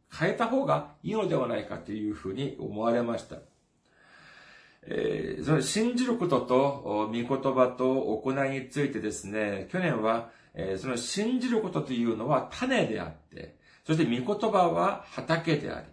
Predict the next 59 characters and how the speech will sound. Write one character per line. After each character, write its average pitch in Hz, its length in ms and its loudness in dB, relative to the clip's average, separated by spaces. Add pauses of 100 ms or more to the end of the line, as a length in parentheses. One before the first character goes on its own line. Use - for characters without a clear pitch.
(320)
行 120 300 -2
い 175 240 4
は 180 360 2
手 165 140 0
入 214 140 2
れ 269 120 2
を 208 100 4
す - 140 -6
る 120 160 0
こ - 220 -16
と 107 140 -6
だ 82 140 -4
と - 120 -6
い 170 160 4
う - 20 4
ふ 175 80 -2
う - 40 0
に 196 80 0
申 131 260 0
し - 20 -10
上 135 140 2
げ 131 80 0
た 120 140 -4
ん 104 80 -6
で 101 80 -4
す - 100 -12
け 95 80 -6
れ 95 60 -2
ど 95 120 -6
も、 98 360 -6 (240)
ど 196 160 8
う - 40 2
も - 120 -2
で - 100 -2
す - 120 -10
ね、 90 340 -8
こ 101 60 -14
の 107 180 -10 (160)
信 196 400 -6
じ 220 80 -6
る 214 100 -2
こ 165 100 -4
と - 120 -6
と - 120 -10
い 104 100 -4
う 107 40 -2
の 82 160 -6
は、 160 400 2 (300)
こ 123 100 -4
れ 143 80 2
を 175 240 2
畑 - 720 -4 (120)
と 127 100 0
し 127 60 -4
て 127 160 0
見 113 60 -2
立 98 200 -6
て 82 120 -10
て、 - 260 -18